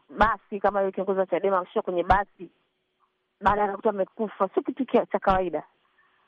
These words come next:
sio kitu cha kawa-, sio kitu cha kawaida. Kwa hiyo na-, na-, tunapaswa kwa kweli ku-, kulindwa kama Watanzania,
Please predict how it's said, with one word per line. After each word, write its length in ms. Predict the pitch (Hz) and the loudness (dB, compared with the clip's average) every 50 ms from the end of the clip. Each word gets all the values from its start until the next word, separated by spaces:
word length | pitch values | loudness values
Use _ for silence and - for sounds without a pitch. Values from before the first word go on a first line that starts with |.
| _ - - | _ -20 -18
sio 80 | - | -16
kitu 120 | - 294 - | -4 0 2
cha 80 | 294 | 2
kawa-, 180 | - - 226 220 | 2 2 2 2
sio 100 | 320 294 | 0 -2
kitu 160 | - - - | -2 -2 0
cha 120 | - 208 | 0 2
kawaida. 440 | - - 170 170 160 156 151 143 123 | 2 2 2 0 0 -2 -6 -6 -8
Kwa 160 | - - 196 | -4 0 0
hiyo 300 | 202 226 226 214 196 202 - _ _ _ _ _ _ - | 2 2 2 2 0 0 -4 _ _ _ _ _ _ -14
na-, 100 | - - - - | -14 -12 -6 -4
na-, 120 | 190 180 - _ _ _ _ _ _ _ | -4 -4 -4 _ _ _ _ _ _ _
tunapaswa 420 | - 196 190 185 - 196 - - 190 | -6 -4 -2 0 0 -2 -2 -4 -6
kwa 120 | - - | -6 -6
kweli 240 | - - 180 185 170 | -4 -2 -2 -2 -4
ku-, 320 | - - - 156 147 143 - - | -4 -2 0 0 0 0 -4 -4
kulindwa 380 | - 170 160 175 185 175 165 160 | -2 0 2 2 2 4 2 2
kama 180 | - 170 165 156 | 2 0 0 0
Watanzania, 680 | 151 - - 147 147 - 151 147 160 180 190 196 202 | -2 -2 -4 -6 -4 -2 -2 -2 -2 -4 -6 -6 -8